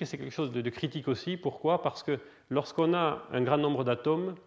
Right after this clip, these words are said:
eh bien, vous imaginez bien que, euh, on va très rapidement arriver à des situations qui, géométriquement, sont presque dégénérées. Donc, par situation générée, on entend par exemple dans le plan le fait d'avoir trois points,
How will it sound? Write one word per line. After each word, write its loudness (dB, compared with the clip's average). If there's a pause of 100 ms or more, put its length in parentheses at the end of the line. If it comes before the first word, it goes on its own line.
(140)
eh -6
bien, 2
vous -2
imaginez 0
bien 0
que, -2
euh, -2
on -2
va 4
très -2
rapidement 0
arriver 0
à 2
des -2
situations 0
qui, -6
géométriquement, 0
sont -2
presque -2
dégénérées. -2 (500)
Donc, -14
par -8
situation -2
générée, 0
on 2
entend 0
par -2
exemple 0
dans 0
le 0
plan 0
le -4
fait -8
d'avoir 0
trois 0
points, -2